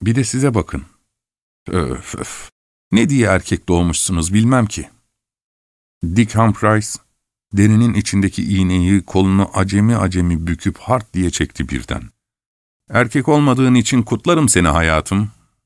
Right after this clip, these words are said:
dedi. Küçük küçük dolu taneler incecik bezin üstünde tıp tıp ses çıkarırken, kasırga koca bir şamar aşk etti çadıra.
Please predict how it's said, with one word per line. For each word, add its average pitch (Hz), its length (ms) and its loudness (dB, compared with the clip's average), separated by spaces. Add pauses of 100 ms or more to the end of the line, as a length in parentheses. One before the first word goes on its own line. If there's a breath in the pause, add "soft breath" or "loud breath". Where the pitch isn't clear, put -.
(180)
dedi. 69 240 -8 (440)
Küçük - 340 -2
küçük 139 360 -2
dolu 117 220 2
taneler 104 560 4
incecik 107 560 2
bezin 98 280 4
üstünde 92 440 0
tıp - 340 -8
tıp 110 220 -2
ses - 280 0
çıkarırken, 95 720 0 (220)
kasırga 107 580 2
koca 110 440 0
bir 101 140 4
şamar 95 400 2
aşk 71 260 -6
etti - 260 -4
çadıra. 62 500 -6